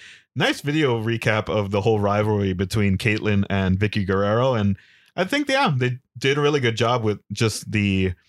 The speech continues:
four weeks of, uh, building up this storyline. They, it's, you know, the most character-driven storyline from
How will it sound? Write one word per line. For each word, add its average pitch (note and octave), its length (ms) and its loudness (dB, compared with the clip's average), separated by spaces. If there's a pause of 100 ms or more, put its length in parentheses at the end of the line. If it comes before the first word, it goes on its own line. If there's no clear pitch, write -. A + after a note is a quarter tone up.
(320)
four B2 220 0
weeks G#2+ 380 -4 (500)
of, F#2 380 0
uh, E2+ 460 -2 (240)
building G#2+ 260 2
up G2+ 140 -4
this - 260 -2
storyline. G2 600 0 (500)
They, G2+ 300 0 (100)
it's, A2 240 -6 (220)
you A2+ 100 2
know, F#2 200 -2 (180)
the G#2+ 100 0
most A2+ 520 -2
character-driven G#2+ 680 0
storyline G2+ 560 0
from F#2 640 -2